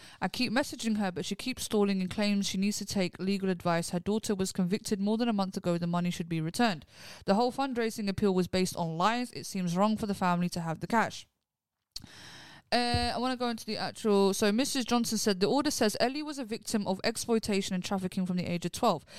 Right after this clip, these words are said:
Personally, I don't believe that because I think as her mother, I would have known something was happening to her at such a yo-,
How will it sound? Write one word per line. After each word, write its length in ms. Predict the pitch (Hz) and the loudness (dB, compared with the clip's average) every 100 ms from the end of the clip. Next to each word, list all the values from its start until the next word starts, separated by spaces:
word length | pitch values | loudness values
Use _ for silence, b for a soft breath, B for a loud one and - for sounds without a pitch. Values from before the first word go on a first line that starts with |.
| B | B
Personally, 340 | - 262 269 240 | 0 0 0 -4
I 20 | |
don't 180 | 214 196 | -2 -4
believe 240 | 202 226 | -6 -6
that 140 | 220 202 | -6 -6
because 220 | 196 196 | -4 -2
I 100 | 190 | -2
think 180 | 220 196 | -4 -4
as 160 | 202 | -4
her 140 | 202 185 | -4 -2
mother, 420 | 214 233 240 262 b b | -2 0 0 0 b b
I 60 | - | 4
would 140 | 196 | 6
have 80 | 196 | 6
known 160 | 202 202 | 4 4
something 320 | - 214 208 | 2 2 2
was 140 | 190 | 2
happening 300 | - 202 196 185 | 0 -2 -2 -2
to 100 | 185 | 2
her 80 | 185 | 2
at 140 | 170 | 2
such 160 | - 131 | 0 -2
a 60 | |
yo-, 120 | 180 | -2